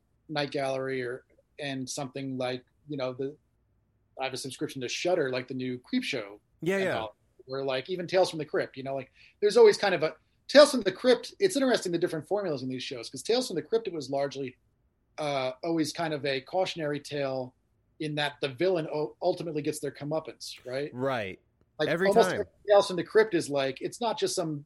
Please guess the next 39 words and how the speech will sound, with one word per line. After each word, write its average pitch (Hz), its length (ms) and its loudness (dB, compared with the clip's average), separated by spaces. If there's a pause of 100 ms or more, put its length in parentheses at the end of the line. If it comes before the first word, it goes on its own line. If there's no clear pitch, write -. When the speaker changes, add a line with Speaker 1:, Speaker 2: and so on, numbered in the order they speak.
(280)
Speaker 1:
victim 175 380 -2
falling 151 300 -2
prey 165 160 -6
to 143 100 -2
a 127 40 -4
vampire. 139 640 -2 (320)
It's 147 180 -4
like 160 220 0
the, 135 220 -2 (240)
the 143 60 -2
scumbag 151 920 0
who 143 240 -4
pushed - 220 0
the 165 80 -2
old 147 120 2
woman 151 220 -4
into 139 140 -6
traffic, 151 680 -2 (320)
Speaker 2:
Right. 139 260 2
Speaker 1:
you 143 100 2
know, 139 120 4 (380)
slips 214 440 6
on 180 100 4
a 165 80 2
marble 160 460 4
and 139 100 -6
now 143 160 0
is 135 80 0
a 131 60 -4
paraplegic 139 640 -4
or 113 60 -10
something. 113 340 -10
By 107 140 -10
the 139 60 -2
Speaker 2:
Right. 147 260 4
Speaker 1:
way. 139 80 0
Speaker 2:
And 165 120 0
then, 160 160 2
like, 143 280 0